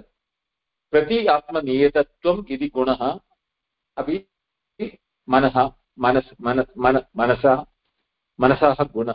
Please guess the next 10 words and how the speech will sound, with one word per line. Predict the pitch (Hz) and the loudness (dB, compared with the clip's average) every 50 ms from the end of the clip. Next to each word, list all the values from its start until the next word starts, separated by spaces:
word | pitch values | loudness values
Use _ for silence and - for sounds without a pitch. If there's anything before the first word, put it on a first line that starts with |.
| - _ _ - | -10 _ _ -10
लक्षणः | - 120 117 - - - 135 127 110 123 120 | -6 -4 -4 -4 -2 -2 -2 -2 0 0 -2
इति | 120 113 - - 104 | -2 -2 -4 -8 -12
उच्यते। | - - - 107 92 - - _ _ _ _ _ _ _ _ _ _ _ _ _ - | -10 -6 -6 -6 -6 -6 -10 _ _ _ _ _ _ _ _ _ _ _ _ _ -2
न | 123 143 147 | 2 2 2
केवलं | - - 151 143 143 147 151 156 165 | 4 4 4 4 4 4 0 -2 -2
कारणत्वम् | - - 120 127 127 135 135 135 - _ - 147 139 131 | 0 0 2 2 2 0 -2 -4 -6 _ -6 -6 -4 -4
इति | 131 131 - 131 139 180 202 - _ - | -6 -8 -6 -8 -8 -8 -8 -10 _ -4
पूर्वपरिच्छेदे | 131 127 123 131 135 131 131 127 _ - - 131 127 - - 127 120 123 123 | -2 0 2 4 4 4 2 -2 _ -12 -12 -12 -10 -6 -4 -2 0 0 2
यत् | 120 117 117 _ | 0 0 -2 _
पठितमस्ति, | 110 104 110 110 117 113 113 110 - _ - 113 143 185 | -8 -8 -6 -4 -4 -2 -2 -4 -6 _ -8 -8 -8 -8